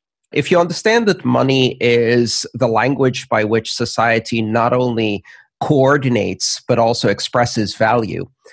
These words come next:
and where, uh, cash is the last remaining mechanism before cryptocurrencies that allows people to coordinate and express value to each other without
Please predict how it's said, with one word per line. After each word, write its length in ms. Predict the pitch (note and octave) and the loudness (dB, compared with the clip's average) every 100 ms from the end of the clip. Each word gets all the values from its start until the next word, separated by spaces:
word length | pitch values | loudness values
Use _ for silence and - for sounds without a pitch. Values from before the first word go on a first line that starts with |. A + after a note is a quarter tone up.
| _ _ - | _ _ 0
and 460 | B2 B2 A#2+ B2 A2 | 2 4 4 2 0
where, 520 | C3 B2+ B2 A#2+ - A2+ | 0 2 4 2 2 0
uh, 160 | A2 | 0
cash 440 | A2 - D3+ D3 D#3 | 0 0 0 0 -2
is 200 | C3 - | -4 0
the 340 | B2 A2 F2 - | 2 2 0 -8
last 500 | A2 A2 A#2 C3+ - | -4 0 2 0 -2
remaining 640 | C3 A#2 A#2 A#2 A2+ A2 G#2 | -2 0 2 0 0 -2 0
mechanism 720 | C#3 D3 C3 G#2+ - F#2+ A#2+ - - | 0 0 -2 -2 -4 -8 -10 -12 -8
before 540 | G#2+ A2+ G2+ F#2 F#2 | -6 -2 -2 -2 -6
cryptocurrencies 1040 | - A2+ A#2 - A2+ A2 A2 - G#2 G2 - - - _ | -8 -6 -6 -6 -4 -4 -4 -8 -8 -8 -12 -20 -20 _
that 160 | B2+ B2+ | 0 2
allows 420 | B2+ A#2+ A#2+ - | 2 2 0 -2
people 640 | - G3+ G3+ A#2 G#2 A#2 - | -6 -4 -2 -2 -2 -6 -12
to 340 | - A2+ G#2+ G#2 | -8 -4 -4 -6
coordinate 500 | - C3+ A#2+ A#2 A2 | -2 0 2 0 0
and 80 | G#2+ | -4
express 400 | A2+ - C3 B2 | -6 -2 -2 0
value 340 | B2+ A#2+ A#2+ | 0 2 2
to 180 | A2 - | -2 -6
each 180 | G#2 - | -6 -2
other 180 | A#2+ A2 | 0 0
without 640 | G#2 G#2 A2+ A#2+ - - | 2 2 2 0 -2 -10